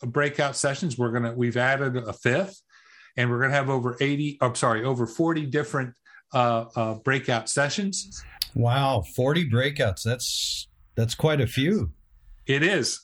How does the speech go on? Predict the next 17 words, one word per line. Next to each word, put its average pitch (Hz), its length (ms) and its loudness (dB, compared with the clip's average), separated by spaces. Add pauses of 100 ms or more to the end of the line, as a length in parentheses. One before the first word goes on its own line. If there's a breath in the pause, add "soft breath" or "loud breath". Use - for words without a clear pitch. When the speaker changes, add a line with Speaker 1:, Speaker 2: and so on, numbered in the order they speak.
(120)
Speaker 1:
So 143 280 2
we're 135 180 0
gonna 147 120 2
have 139 100 -2
forty 180 340 0
breakouts, 170 640 -2 (560 loud breath)
and 139 300 2
that's 151 220 0
going 160 220 2
to 147 60 2
happen, 147 600 0
that 147 200 2
happens 151 380 0
usually 143 300 -2
mid-morning 147 720 0 (520 loud breath)
and, 127 500 0
uh, 127 400 0